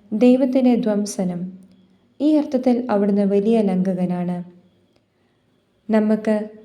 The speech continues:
ഇന്നത്തെ സുവിശേഷത്തിൽ രണ്ട് ലംഘനങ്ങൾ ജീവിക്കാനുള്ള കൃപയ്ക്കായി കർത്താവിനോട് അപേക്ഷിക്കാം.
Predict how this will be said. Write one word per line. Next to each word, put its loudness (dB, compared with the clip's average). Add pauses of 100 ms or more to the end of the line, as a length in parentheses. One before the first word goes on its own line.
(220)
ഇന്നത്തെ 2
സുവിശേഷത്തിൽ -4 (300)
രണ്ട് 4
ലംഘനങ്ങൾ 0 (520)
ജീവിക്കാനുള്ള 2
കൃപയ്ക്കായി -2
കർത്താവിനോട് -2
അപേക്ഷിക്കാം. -6